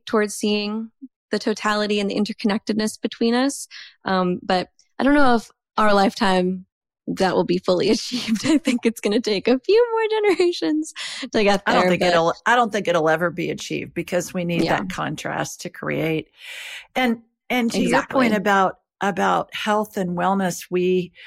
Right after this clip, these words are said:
Speaker 2: my husband and I went to Columbus, Ohio, where I grew up, for Thanksgiving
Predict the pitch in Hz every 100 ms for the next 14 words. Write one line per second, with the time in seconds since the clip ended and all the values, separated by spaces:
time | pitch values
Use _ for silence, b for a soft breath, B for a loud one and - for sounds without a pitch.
0 | B - 185 190 185 196 185 185 175 165
1 | 165 - 190 - 180 165 165 - 156 151
2 | 165 160 156 156 156 156 156 165 156 151
3 | 151 - - - 160 151 - 156 - -
4 | 180 170 151